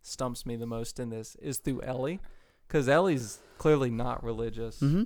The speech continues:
Speaker 1: per Last of Us one. You know, she seems to have a fairly agnostic or atheistic kind of view on things.
Speaker 2: Yep.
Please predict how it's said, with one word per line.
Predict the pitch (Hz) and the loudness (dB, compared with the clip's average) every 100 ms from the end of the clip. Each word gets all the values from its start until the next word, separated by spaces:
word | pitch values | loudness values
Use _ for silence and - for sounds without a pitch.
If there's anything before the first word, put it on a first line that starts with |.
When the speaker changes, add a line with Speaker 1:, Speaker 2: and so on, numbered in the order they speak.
| - | 2
Speaker 1:
per | - 127 | 2 2
Last | 120 120 120 - | 0 -2 -4 -6
of | 117 | -8
Us | - | -6
one. | 123 113 110 107 117 147 | -4 -4 -4 -6 -10 -10
You | 113 | -10
know, | |
she | 110 - 120 - | -10 -10 -10 -10
seems | - 127 117 | -10 -8 -6
to | |
have | 123 117 | -6 -6
a | 113 | -6
fairly | 120 120 120 113 113 - _ _ _ _ | -4 -4 -4 -6 -12 -20 _ _ _ _
agnostic | - 131 120 127 151 - 123 | -8 -2 0 0 0 -4 -4
or | 127 | -4
atheistic | 120 120 127 120 117 123 117 _ | -2 -4 -4 -8 -8 -10 -10 _
kind | - 117 | -8 -6
of | 110 | -4
view | 120 117 | -4 -2
on | 113 | -4
things. | 110 123 117 110 | -4 -4 -4 2
Speaker 2:
Yep. | 147 | 4